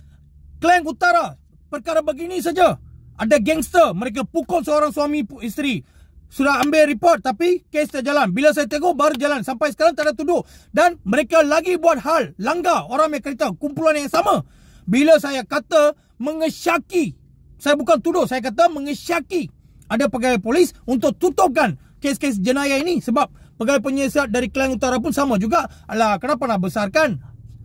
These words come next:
Bila saya kata, saya menyoal, mengesyaki, mereka bayar cepat. Tak sampai dalam dua bulan, tuduh saya.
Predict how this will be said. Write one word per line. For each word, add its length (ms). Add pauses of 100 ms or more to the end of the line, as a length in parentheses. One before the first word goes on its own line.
(240)
Bila 320
saya 240
kata, 400
saya 160
menyoal, 480
mengesyaki, 480
mereka 320
bayar 400
cepat. 320 (320)
Tak 160
sampai 220
dalam 160
dua 240
bulan, 180 (160)
tuduh 300
saya. 240